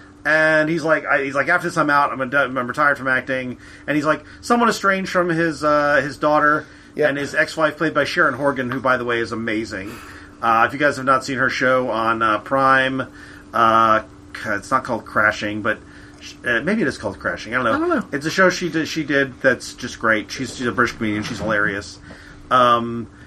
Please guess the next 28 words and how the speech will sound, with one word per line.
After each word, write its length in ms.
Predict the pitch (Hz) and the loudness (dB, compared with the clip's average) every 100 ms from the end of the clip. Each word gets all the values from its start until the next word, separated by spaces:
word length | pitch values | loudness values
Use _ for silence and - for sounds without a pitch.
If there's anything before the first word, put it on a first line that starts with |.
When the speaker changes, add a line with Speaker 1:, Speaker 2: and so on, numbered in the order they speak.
| - - - | -20 -20 -2
Speaker 1:
and 460 | 139 143 139 139 - | 0 2 2 2 0
so 380 | 165 151 147 | 2 4 2
he 160 | 143 160 | 0 -4
decides 440 | 151 - 156 156 | -4 2 2 2
to 80 | - | -6
go 380 | 147 147 147 147 | -2 0 0 -2
and 200 | 113 131 | -2 -2
meet 160 | 135 135 | -4 -4
this 160 | 135 | -6
guy, 200 | - 120 113 | 0 0 2
Javi, 540 | 180 190 185 185 175 - - - - - | 2 0 0 -2 -4 -10 -20 -20 -20 -4
who, 380 | 156 156 151 | 0 2 2
um, 560 | 117 131 131 131 135 135 | 0 2 2 2 -2 -8
is 640 | - 135 135 139 127 - - | -6 -2 0 0 -4 -10 -14
a, 640 | 123 123 127 131 127 131 117 | -6 -4 -2 -4 -4 -6 -8
played 260 | - 127 120 | -6 -4 0
by 120 | 127 | 0
Pedro 280 | 139 139 147 | 0 -2 0
Pascal, 580 | 165 - 135 131 185 - - - - - - - - - | 0 2 4 4 0 -10 -20 -20 -20 -20 -20 -20 -20 -2
and 200 | 135 143 | -2 0
turns 280 | 170 175 156 | 2 2 4
out 160 | 165 | 2
to 120 | 160 160 | 2 0
maybe 260 | 156 156 | 0 0
be 100 | 147 | 0
a 60 | 151 | 0
drug 340 | 135 143 123 | 2 0 0
kingpin, 560 | - 113 110 117 110 | -8 -8 -4 -2 -2